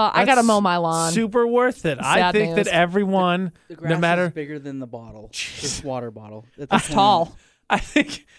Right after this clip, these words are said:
Speaker 2: I think everyone, no matter what their family <laughs> cir-, circumstances are, should definitely have a big front yard.
Speaker 3: Do you know
Speaker 1: I
Speaker 3: what I
Speaker 1: can't
Speaker 3: was
Speaker 1: wait for
Speaker 3: originally
Speaker 1: this to
Speaker 3: going
Speaker 1: pop
Speaker 3: to do?
Speaker 1: off.
Speaker 2: What were you <laughs> going to
Speaker 3: I was
Speaker 2: do?
Speaker 3: originally
Speaker 1: Were you
Speaker 3: gonna
Speaker 1: gonna
Speaker 3: just
Speaker 1: xeriscape it?
Speaker 3: I was gonna put a rock garden in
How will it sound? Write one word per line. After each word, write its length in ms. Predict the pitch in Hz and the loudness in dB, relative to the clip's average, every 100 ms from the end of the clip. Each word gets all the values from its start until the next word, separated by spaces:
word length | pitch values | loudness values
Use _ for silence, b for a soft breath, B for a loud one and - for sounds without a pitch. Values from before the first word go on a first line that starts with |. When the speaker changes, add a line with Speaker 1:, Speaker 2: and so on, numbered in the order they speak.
| b - | b -4
Speaker 2:
I 80 | |
think 320 | 185 - 285 240 | -2 0 0 2
everyone, 480 | 226 254 233 226 | 2 2 2 2
no 140 | 214 202 | 2 2
matter 280 | 202 202 180 | 2 2 2
what 220 | 185 185 | 0 2
their 160 | 214 | -2
family 480 | 208 - 190 190 190 | 0 0 0 0 -2
<laughs> 20 | |
cir-, 300 | 185 - 202 185 | -4 -4 -4 -4
circumstances 920 | - 175 196 170 165 - 165 160 151 | -8 -6 -4 -4 -6 -4 -4 -4 -4
are, 300 | 139 127 156 - B B B | -2 -2 -2 -6 B B B
should 260 | - 185 147 | -4 -2 4
definitely 600 | 180 180 196 202 196 185 | 4 2 -2 -2 -2 0
have 320 | 170 175 170 | 2 2 0
a 140 | 156 | -2
big 300 | 139 143 143 | -2 -2 -2
front 400 | 139 147 156 - 180 | -4 -6 -6 -6 -4
yard. 420 | 220 180 104 101 _ _ _ _ _ _ - | -2 -2 -4 -14 _ _ _ _ _ _ -20
Speaker 3:
Do 120 | 151 190 | -8 -2
you 40 | |
know 40 | 247 | 0
Speaker 1:
I 20 | |
Speaker 3:
what 140 | 233 | 2
I 80 | 226 | 4
Speaker 1:
can't 140 | 220 170 | 2 2
Speaker 3:
was 80 | |
Speaker 1:
wait 100 | 190 175 | -2 -2
for 40 | |
Speaker 3:
originally 260 | 170 190 214 | -2 -2 -2
Speaker 1:
this 80 | 208 | -2
to 40 | |
Speaker 3:
going 80 | 226 | -2
Speaker 1:
pop 120 | 180 165 | 0 0
Speaker 3:
to 20 | |
do? 60 | 170 | 0
Speaker 1:
off. 400 | 160 165 247 - | 2 0 -2 -2
Speaker 2:
What 180 | 185 180 | -2 0
were 80 | 190 | 0
you 160 | 185 180 | 0 -2
<laughs> 80 | - | -2
going 300 | 220 208 180 | 0 2 0
to 120 | 160 | 0
Speaker 3:
I 40 | 202 | 0
was 80 | 240 | 0
Speaker 2:
do? 180 | 226 - | 2 2
Speaker 3:
originally 300 | 269 247 214 | 0 2 2
Speaker 1:
Were 60 | |
you 60 | 226 | 2
Speaker 3:
gonna 160 | 240 233 | 2 2
Speaker 1:
gonna 40 | |
Speaker 3:
just 380 | 196 220 233 - | 2 4 2 2
Speaker 1:
xeriscape 200 | 247 254 | -2 2
it? 200 | 277 285 | 0 0
Speaker 3:
I 60 | 175 | -4
was 120 | 175 | -6
gonna 160 | 196 | -6
put 160 | 180 190 | -4 -2
a 60 | 175 | 0
rock 320 | 165 139 - | 0 -2 -6
garden 320 | 127 120 | -10 -10
in 80 | 117 | -12